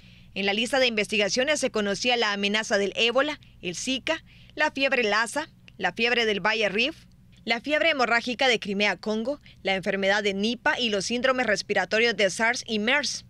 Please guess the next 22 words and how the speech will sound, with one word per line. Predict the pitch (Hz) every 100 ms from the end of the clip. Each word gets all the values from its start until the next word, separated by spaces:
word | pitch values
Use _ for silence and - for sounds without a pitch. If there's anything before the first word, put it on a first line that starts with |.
| -
Pero | 190 190
en |
el | 202
informe | 202 247 269 320
aparecía | 262 208 185 226 214
una | 226 214
más | 196 208 202
que | 294
llamó | 226 202 226
mucho | 247 240 330
la | 302
atención | - 196 208 208
de |
los | 202 175
científicos, | 196 185 294 - - 170 - - -
de | 165
la | 170 165
cual | 233 240
no | 254
había | 285 254 254
suficiente | 208 208 202 202 196 185
información. | 180 180 202 190 185